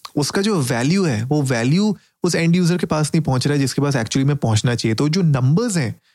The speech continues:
जो नंबर्स आपको दिख रहे हैं, वो खाली आपको सेल्फ वैनिटी के लिए हैं।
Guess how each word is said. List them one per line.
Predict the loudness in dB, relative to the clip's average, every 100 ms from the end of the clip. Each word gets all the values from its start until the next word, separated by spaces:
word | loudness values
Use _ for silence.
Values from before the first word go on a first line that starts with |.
| _ -4
जो | 0
नंबर्स | 2 0 0
आपको | -2 -2
दिख | -2 0
रहे | 0
हैं, | 0 -2 -6 -6
वो | -2
खाली | -2 -2
आपको | -2 -6 -4 -2 0 -2 -6 -12
सेल्फ | -8 -2 -2 -2
वैनिटी | -2 -2 -2 -2
के | -2
लिए | -2
हैं। | -2 -4